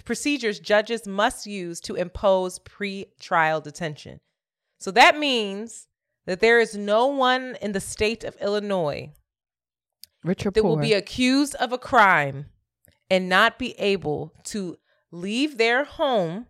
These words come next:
Speaker 1: or excuse me, leave the jail to await their trial unless a judge rules that they are a danger to the community or a flight risk.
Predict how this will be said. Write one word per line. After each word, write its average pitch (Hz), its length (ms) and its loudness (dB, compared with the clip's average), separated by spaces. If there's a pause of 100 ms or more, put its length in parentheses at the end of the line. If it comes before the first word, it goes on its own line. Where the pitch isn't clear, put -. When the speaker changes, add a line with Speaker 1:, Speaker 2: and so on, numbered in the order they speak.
Speaker 1:
or 233 100 6
excuse 240 220 -2
me, 170 120 -2
leave 247 300 -2
the 285 80 -2
jail 175 520 4
to - 240 -4
await 180 460 0
their 240 140 -2
trial 135 640 -2 (220)
unless 208 840 -2 (480)
a 190 100 4
judge 185 540 0
rules 175 800 -8
that 151 160 -6
they 165 160 0
are 143 420 0 (260)
a 170 60 -6
danger 160 300 -8
to - 140 -10
the 170 100 -8
community 247 760 -4 (480)
or 190 180 4
a 151 40 0
flight 151 340 0
risk. - 600 -12